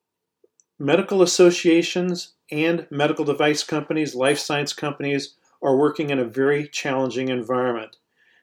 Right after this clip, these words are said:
as most of the congresses and trade shows have been canceled through the end of this year and perhaps into early next year. So how do we go forward? Well, in this three-part series,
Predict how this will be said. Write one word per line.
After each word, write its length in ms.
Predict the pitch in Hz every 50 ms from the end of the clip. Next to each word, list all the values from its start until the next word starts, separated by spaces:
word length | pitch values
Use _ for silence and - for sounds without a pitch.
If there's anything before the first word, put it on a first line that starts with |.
| _ _ _
as 380 | - 135 131 127 127 123 - -
most 320 | 135 139 151 147 - -
of 280 | - 147 131 127 123 -
the 100 | - 131
congresses 520 | - - 135 131 123 131 123 - 135 113
and 120 | 120 120 113
trade 280 | - - 135 123 123
shows 340 | 120 - 131 123 120 113 -
have 120 | 117 113 -
been 140 | 123 117
canceled 580 | 113 - - 160 147 143 - - 135 127 120 - _ _ _ _ _ _
through 220 | - - 143 135 131
the 120 | 127 127
end 140 | 127 131 131
of 80 | 123 117
this 240 | 127 120 - -
year 220 | - 131 127 127 120
and 180 | 127 120 120
perhaps 420 | - - 123 123 135 - - - -
into 220 | 135 120 127 131
early 320 | - 147 147 143 139 127 127
next 420 | 127 127 135 - - - - -
year. 300 | - 120 113 110 110 - _ _ _ _ _ _ _ _ _ _ _ _ _ _ _ _ _ _ _ _ _ _ _ _
So 200 | - - 160 -
how 180 | - - 185
do 80 | 196 185
we 100 | 170 175
go 200 | 175 165 160 156
forward? 580 | 156 - - 156 156 156 143 127 110 - - - _ _ _ _ _ _ _
Well, 100 | - 147
in 60 | 143 156
this 220 | 190 185 - -
three-part 560 | - 185 185 175 180 - - - 165 156 147
series, 640 | - - - 165 151 135 123 120 123 123 120 - -